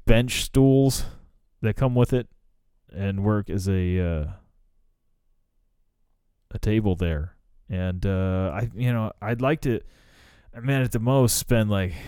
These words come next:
a thou-, I don't wanna spend a lot of money, and I don't wanna have to be a real pain in the ass putting it together. <laughs> I'm hoping I can find a relatively cheap one that's, like, new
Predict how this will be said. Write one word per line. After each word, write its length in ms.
a 80
thou-, 240
I 120
don't 80
wanna 100
spend 240
a 60
lot 280
of 60
money, 400
and 160
I 60
don't 180
wanna 160
have 220
to 280
be 140
a 60
real 260
pain 300
in 60
the 120
ass 220
putting 340
it 140
together. 460
<laughs> 1500
I'm 100
hoping 680
I 80
can 80
find 260
a 60
relatively 720
cheap 360
one 260
that's, 260
like, 260
new 500